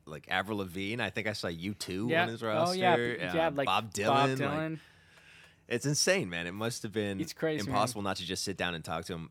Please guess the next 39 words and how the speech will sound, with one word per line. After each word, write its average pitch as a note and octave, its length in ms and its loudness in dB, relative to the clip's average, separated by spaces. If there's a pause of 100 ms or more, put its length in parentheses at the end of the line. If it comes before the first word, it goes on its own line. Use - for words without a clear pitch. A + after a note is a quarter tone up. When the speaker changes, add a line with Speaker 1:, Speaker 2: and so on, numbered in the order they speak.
Speaker 1:
the - 100 -6
whole E2+ 160 -4
time E2 180 -4
about D2+ 300 -8
that C#2 160 -6
s-, - 180 -10 (200)
that C#2 180 -4
recording D#2+ 340 -8
process D#2+ 480 -6
and D#2+ 180 -8
why D#2+ 240 0
he F2+ 120 -8
does D#2+ 200 -8
things E2 280 -8
the E2 80 -8
way D#2+ 140 -6
he E2 100 -10
does. E2+ 280 -6
But E2 180 -8
it, D2+ 100 -8 (100)
it - 200 -10 (240)
it G2 180 -6
goes A2 220 0
to G2+ 60 -6
show G2+ 220 -2
you F#2+ 160 -2
that D#2+ 160 -4
it's D2+ 160 -8
not F2 180 -2
always E2+ 240 -4
the E2+ 80 -12
best - 240 -6
way F2+ 160 0
to D#2 120 -6
just D#2+ 180 -6
have D#2 200 -2
something E2 280 -6
that's D2+ 180 -8
so, E2 480 -4